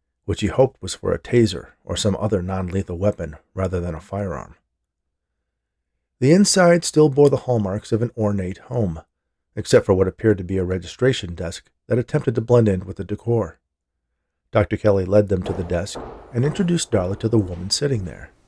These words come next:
"Evelyn, this is Miss Corning. I believe you're expecting her," he said. Evelyn smiled warmly.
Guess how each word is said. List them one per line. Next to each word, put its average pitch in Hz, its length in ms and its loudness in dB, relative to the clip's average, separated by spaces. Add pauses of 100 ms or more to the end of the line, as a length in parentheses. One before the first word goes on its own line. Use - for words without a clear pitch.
(960)
"Evelyn, 127 420 4 (260)
this 147 300 0
is 220 160 -6
Miss 180 220 0
Corning. - 460 -8 (360)
I 143 80 2
believe 170 320 2
you're 196 100 2
expecting 214 500 -6
her," - 260 -8 (320)
he 98 100 -4
said. - 380 -6 (1040)
Evelyn 87 280 0
smiled 90 400 -8
warmly. 92 460 -8